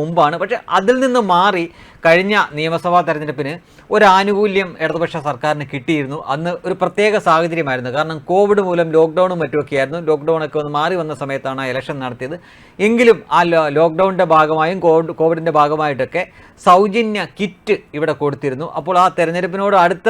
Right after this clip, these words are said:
ദിവസങ്ങൾ വരെ അവർക്ക് ഈ കിറ്റ് വിതരണം ചെയ്യാൻ പറ്റിയിരുന്നു. അതൊരു പ്രത്യേക സാഹചര്യമായിരുന്നുകൊണ്ട് അന്നത് സാധിച്ചിരുന്നു. പക്ഷേ ഇപ്പോൾ അങ്ങനെ എന്തെങ്കിലും ഒരു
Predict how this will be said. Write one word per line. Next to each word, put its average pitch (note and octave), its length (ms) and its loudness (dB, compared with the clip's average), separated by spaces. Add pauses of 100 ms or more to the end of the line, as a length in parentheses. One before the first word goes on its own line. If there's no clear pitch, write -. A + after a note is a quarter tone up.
(120)
ദിവസങ്ങൾ F#3+ 480 -2
വരെ F3 220 2
അവർക്ക് D#3 260 -4 (400)
ഈ - 20 -4 (120)
കിറ്റ് F3+ 320 -4
വിതരണം D#3 400 -4
ചെയ്യാൻ D3 260 -2
പറ്റിയിരുന്നു. C#3+ 440 -6
അതൊരു F#3 240 -4
പ്രത്യേക G#3+ 360 0 (120)
സാഹചര്യമായിരുന്നുകൊണ്ട് F3 840 2 (140)
അന്നത് D3+ 240 -4 (220)
സാധിച്ചിരുന്നു. C#3+ 560 -2
പക്ഷേ G3+ 140 -4 (160)
ഇപ്പോൾ G#3+ 220 2 (120)
അങ്ങനെ G3 260 -2
എന്തെങ്കിലും F3+ 400 -4 (340)
ഒരു F3 140 4